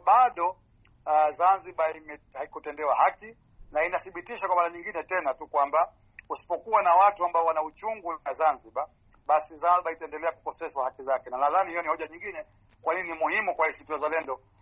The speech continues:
ushiriki katika serikali ya Zanzibar ili kuendelea kusimamia maslahi ya Zanzibar ndani ya Jamhuri ya Muungano.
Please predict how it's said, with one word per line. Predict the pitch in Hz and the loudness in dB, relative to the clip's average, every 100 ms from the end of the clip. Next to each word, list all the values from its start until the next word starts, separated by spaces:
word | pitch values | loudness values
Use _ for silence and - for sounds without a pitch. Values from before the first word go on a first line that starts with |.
| _ - | _ -14
ushiriki | - 160 202 196 | -12 -6 -4 -2
katika | 180 165 | -2 -4
serikali | - 170 160 | -4 -4 -2
ya | |
Zanzibar | 160 165 151 147 | 2 2 2 -6
ili | 151 | -6
kuendelea | 151 147 156 | -8 -6 -4
kusimamia | 151 - 139 139 131 | -6 -6 -8 -6 -6
maslahi | 127 - 127 | -6 -6 -6
ya | 127 | -2
Zanzibar | 139 139 131 127 - _ _ _ | -2 -2 -2 -4 -4 _ _ _
ndani | 147 143 | -4 -4
ya | |
Jamhuri | 127 123 120 117 | -4 -6 -6 -10
ya | |
Muungano. | 110 107 107 | -10 -8 -6